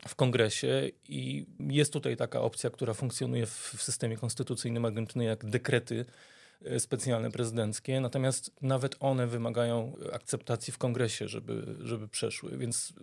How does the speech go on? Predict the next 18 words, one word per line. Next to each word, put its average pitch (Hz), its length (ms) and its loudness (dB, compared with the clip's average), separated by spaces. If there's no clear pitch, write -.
prawdopodobieństwo, 131 800 0
że 127 140 0
Milei 131 320 2
sięgnie 131 400 2
po - 120 -6
ten 127 160 -2
instrument 123 480 -2
jest 123 140 -2
duże, 127 380 -2
natomiast, 123 640 0
no, 127 160 0
nie 131 380 2
stoi 147 240 6
za 127 140 4
nim 127 200 2
większość, 131 380 2
która - 220 -6
mogłaby 123 600 2